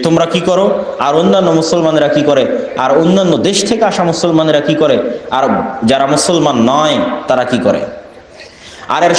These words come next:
সবচেয়ে বড় উদাহরণ আপনি পাবেন আজকে এখন বাংলাদেশের ভিসা সেন্টারগুলোতে, ইউরোপ এবং আমেরিকার ভিসা সেন্টারগুলোতে যত যুবক যুবতী, যত তরুণ তরুণী, যত স্টুডেন্ট,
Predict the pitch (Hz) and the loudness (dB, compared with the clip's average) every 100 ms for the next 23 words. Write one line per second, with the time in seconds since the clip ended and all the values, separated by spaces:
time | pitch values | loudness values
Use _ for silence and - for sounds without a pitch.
0 | - 240 240 240 233 214 190 220 247 233 | 0 0 2 2 4 4 2 2 2 2
1 | 208 214 220 202 - - - - - - | 2 2 2 2 0 -2 -4 -8 -12 -16
2 | - - 196 196 - 214 214 220 226 160 | -16 -6 -4 -2 0 0 0 0 0 0
3 | - - - - - - - 160 190 202 | 0 -4 -8 -12 -16 -18 -2 0 2 2
4 | 190 190 196 - 180 202 185 190 185 180 | 2 0 2 2 2 2 2 2 2 2
5 | 165 175 170 - - - - - 147 165 | 2 2 0 -2 -4 -8 -12 -2 2 2
6 | 170 170 165 160 165 160 156 151 165 165 | 2 2 2 0 0 2 2 2 0 0
7 | 160 156 156 151 156 151 151 156 147 156 | 0 0 2 2 0 0 0 0 0 2
8 | 151 151 143 143 135 - - - - - | 2 2 2 2 0 -2 -4 -10 -18 -6
9 | - 143 147 160 156 156 139 151 147 127 | -2 0 0 0 2 2 2 2 2 0
10 | - - - - 139 156 156 - 196 160 | -4 -8 -8 -4 -2 0 -2 0 0 2